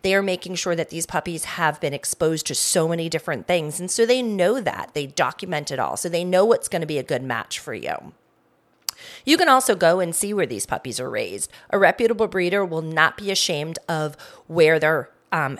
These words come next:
having these puppies, um, stay and where the mama is feeding them and taking care of them. And you should see enrichment toys. You should see different things, um,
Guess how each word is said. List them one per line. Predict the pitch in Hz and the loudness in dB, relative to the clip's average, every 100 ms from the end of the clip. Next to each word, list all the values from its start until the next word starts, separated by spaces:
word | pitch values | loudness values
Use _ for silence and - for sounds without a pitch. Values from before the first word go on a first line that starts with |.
| - | -12
having | - 170 160 156 | -4 -2 -2 -4
these | 147 | -6
puppies, | - 139 147 147 139 - - - - | -4 -4 -4 -8 -8 -10 -14 -20 -8
um, | 131 127 | -6 -4
stay | - - 240 240 233 233 | -4 0 4 6 4 2
and | 151 156 | -2 -2
where | 135 | -4
the | |
mama | 135 190 196 | 2 2 4
is | 180 156 - | 2 -2 -4
feeding | 240 233 226 | -4 -2 0
them | 208 180 | 0 -2
and | 151 | -4
taking | 160 - 131 | -8 -8 -8
care | 233 220 220 | 0 2 2
of | 202 | 2
them. | 196 202 | 0 0
And | 151 165 | -4 -6
you | 160 | -4
should | - 147 | -4 -4
see | - 165 | -4 -4
enrichment | 139 147 170 214 - 208 | -6 -4 -4 -4 -4 -6
toys. | - 214 202 202 185 | -2 0 2 0 -2
You | 165 | -4
should | 151 160 - | -4 -6 -4
see | 170 139 139 - - - | -4 -4 -6 -12 -18 2
different | 240 233 117 | 2 4 -2
things, | - 175 170 180 - - | 2 4 4 -2 -6 -4
um, | 156 139 135 131 | -2 0 -2 -4